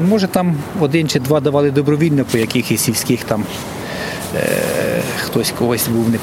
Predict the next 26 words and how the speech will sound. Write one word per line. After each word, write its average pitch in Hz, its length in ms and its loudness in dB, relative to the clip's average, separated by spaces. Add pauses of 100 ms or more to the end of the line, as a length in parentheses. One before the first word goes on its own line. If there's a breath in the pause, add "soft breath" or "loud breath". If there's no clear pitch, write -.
не 127 60 2
подобався 143 580 0
комусь, 127 380 0 (100)
десь 117 160 0
колись 113 240 0
сварилися. 101 580 0
А 180 40 2
я 208 120 2
думаю, 160 340 2
остальні 160 360 0
давали 135 360 2
десь 113 160 0
то - 100 -2
під - 140 -4
примусом, 139 540 0 (140)
тому 113 180 2
що - 140 -4 (500 loud breath)
самих 127 380 0
сказали, 110 540 0
або 110 180 0
завтра 113 320 0
виселять. 123 400 0 (140)
Зверніть 175 340 2
увагу, 143 240 2
дата 208 260 2
рождення 190 560 2